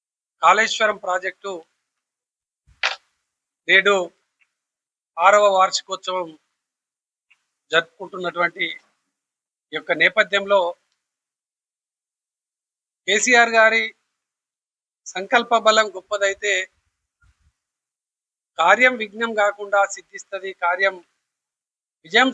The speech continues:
సాధిస్తది అన్న దానికి నిలువుటెత్తి సాక్ష్యమే కాళేశ్వరం ప్రాజెక్టు. ఎన్నో కుట్రలు,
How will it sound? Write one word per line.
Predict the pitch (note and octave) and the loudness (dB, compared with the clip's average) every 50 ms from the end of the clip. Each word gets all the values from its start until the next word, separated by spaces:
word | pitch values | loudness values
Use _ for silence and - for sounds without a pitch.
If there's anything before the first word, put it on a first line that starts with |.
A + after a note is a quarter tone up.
| - | 2
సాధిస్తది | G#3 G#3 G#3 G#3 - - - G3 F#3+ | 2 2 2 2 -4 -8 -6 -6 -6
అన్న | F#3 F#3 F3+ F3+ | -6 -4 -4 -4
దానికి | F3+ F#3 F#3 - F#3+ F#3 F3+ E3+ - _ _ _ _ _ _ _ _ _ _ _ _ _ _ _ _ _ _ - F3 | -4 -6 -8 -10 -10 -10 -10 -10 -14 _ _ _ _ _ _ _ _ _ _ _ _ _ _ _ _ _ _ -10 -4
నిలువుటెత్తి | F#3+ G#3+ G#3+ G#3+ G#3+ G#3 G3+ - G3 F3 - | -4 -2 -2 -2 -4 -6 -8 -8 -12 -12 -8
సాక్ష్యమే | - F3 F3+ G3 - - A3+ G3+ G#3 G#3 G3 F3 E3+ - _ _ _ _ _ _ _ _ _ - | -4 -2 -2 -2 -2 -2 -2 2 2 4 4 2 0 -6 _ _ _ _ _ _ _ _ _ -6
కాళేశ్వరం | D#3+ D#3+ F3 F3 E3+ - - E3+ D#3 D3+ _ | -6 -4 -4 -4 -6 -8 -10 -12 -16 -18 _
ప్రాజెక్టు. | - C#3+ D3 C#3 C#3+ - _ _ _ _ _ _ _ _ _ _ _ _ _ _ _ _ _ _ _ _ _ _ _ _ _ _ _ _ _ _ _ _ _ _ _ _ _ _ _ _ _ _ _ _ - F3+ | -14 -14 -14 -14 -16 -20 _ _ _ _ _ _ _ _ _ _ _ _ _ _ _ _ _ _ _ _ _ _ _ _ _ _ _ _ _ _ _ _ _ _ _ _ _ _ _ _ _ _ _ _ 0 2
ఎన్నో | F#3+ G3 G#3+ G#3+ G3 - | 4 4 4 2 2 0
కుట్రలు, | - F3 _ - G#3 G3+ G3+ G3+ | -6 -10 _ 0 0 0 0 -2